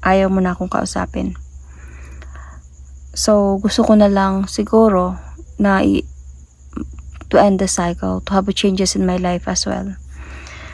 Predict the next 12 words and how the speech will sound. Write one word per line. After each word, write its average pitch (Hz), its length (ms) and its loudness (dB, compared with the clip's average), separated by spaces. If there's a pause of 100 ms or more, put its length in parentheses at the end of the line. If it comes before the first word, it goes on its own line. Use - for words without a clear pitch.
(360)
Um, 196 640 4
I'm 202 160 6
sorry, 196 320 4
napagod 185 480 2
ako 185 160 -2
sa 185 320 0
away 185 240 -4
talaga. 180 480 -2
Gumulo 196 320 4
yung 196 240 4
isipan 190 560 -2
ko. - 240 -4